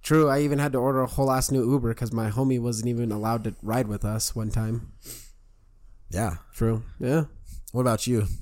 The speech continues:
Speaker 2: Just a couple to rattle. I have a shit ton.
Speaker 1: Uh, okay. I've been kinda, like, taking inspiration from some things. 'Cause this is one thing.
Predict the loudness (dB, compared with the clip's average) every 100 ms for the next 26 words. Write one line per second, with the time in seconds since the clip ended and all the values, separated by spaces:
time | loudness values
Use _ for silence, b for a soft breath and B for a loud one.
0 | -8 -6 -4 -2 -2 0 2 2 2 2
1 | 0 0 2 2 0 -2 -2 0 -2 -2
2 | -10 -10 0 2 4 2 0 -6 -18 -6
3 | -4 -2 -4 -6 -10 -14 -18 -20 _ -2
4 | 2 2 4 4 4 2 0 0 -2 -2
5 | 0 0 0 0 0 -2 0 0 0 -2
6 | -2 0 0 0 -2 -4 B B B B
7 | B 2 4 6 4 2 0 2 2 2
8 | 0 -2